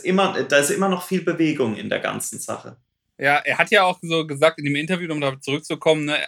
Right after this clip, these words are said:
Speaker 2: he, he, also, ne, dass irgendwie A$ap hat sich besser angezogen als ich, äh, Kendrick hatte, hatte
Speaker 1: Ja,
Speaker 2: die
Speaker 1: stimmt.
Speaker 2: harteren Bars und so.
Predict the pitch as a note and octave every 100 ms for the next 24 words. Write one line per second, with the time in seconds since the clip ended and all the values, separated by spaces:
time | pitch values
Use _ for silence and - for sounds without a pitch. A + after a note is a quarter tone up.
0 | - C#3+ C#3 B2 D3+ D3 C3+ C3 C3 C3+
1 | D#3+ D3 C#3+ C#3+ C#3 C3+ C3+ C#3 C3+ -
2 | - - _ _ _ - D3 C#3+ D#3 C#3+
3 | D#3 C#3 C#3 C#3+ C3+ C#3+ C#3+ C3 D3 C#3
4 | C#3 C#3+ C#3+ C3+ C3 C#3+ C3+ C3 - -
5 | - B2+ B2+ B2+ A#2+ C#3+ C#3 C#3 C#3 C3+
6 | C#3+ C3 C3+ C#3 C3 C3+ C#3 C3+ C3 C3+
7 | C#3 C#3+ C#3 D3 C3 C#3 C3+